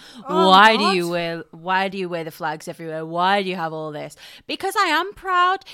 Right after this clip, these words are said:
Speaker 2: It's been such a long fucking journey for me to come to terms with myself. And, like, yeah, I know that, oh, we shouldn't have to come out to people, but we do.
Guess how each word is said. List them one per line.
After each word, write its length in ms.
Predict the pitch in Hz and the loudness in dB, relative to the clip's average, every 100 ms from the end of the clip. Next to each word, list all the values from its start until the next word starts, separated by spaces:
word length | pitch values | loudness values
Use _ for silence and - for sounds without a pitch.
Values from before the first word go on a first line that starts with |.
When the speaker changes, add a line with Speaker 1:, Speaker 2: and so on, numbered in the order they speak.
| 320 - | -18 -12
Speaker 2:
It's 140 | 269 | -10
been 160 | 294 302 | -8 -8
such 200 | 359 349 | -10 -10
a 60 | 381 | -6
long 300 | 302 311 320 | -6 -6 -8
fucking 360 | 311 302 277 | -10 -10 -10
journey 380 | 294 294 302 175 | -6 -6 -6 -10
for 100 | 214 | -10
me 140 | 214 208 | -10 -10
to 100 | 226 | -10
come 200 | 247 254 | -12 -12
to 80 | |
terms 300 | - 269 269 208 | -8 -6 -6 -8
with 80 | |
myself. 500 | 208 226 226 185 151 - - - - | -10 -8 -4 -4 -4 -10 -20 -8 -6
And, 160 | 269 | -4
like, 220 | 269 240 240 | -6 -8 -10
yeah, 360 | 269 302 294 262 | -6 -2 -2 -4
I 140 | 294 | -6
know 480 | 277 247 262 262 208 | -6 -6 -6 -6 -8
that, 200 | 190 - | -10 -8
oh, 340 | 208 208 208 196 | -6 -4 -4 -4
we 180 | 185 196 | -8 -10
shouldn't 520 | - 202 202 220 190 | -8 -8 -6 -10 -10
have 240 | 175 156 | -10 -12
to 80 | 170 | -16
come 260 | - 165 160 | -12 -10 -8
out 200 | 156 - | -10 -12
to 80 | 170 | -14
people, 320 | 170 170 214 | -14 -12 -10
but 160 | 349 | -8
we 100 | 392 | -8
do. 360 | 427 381 403 | -8 -8 -6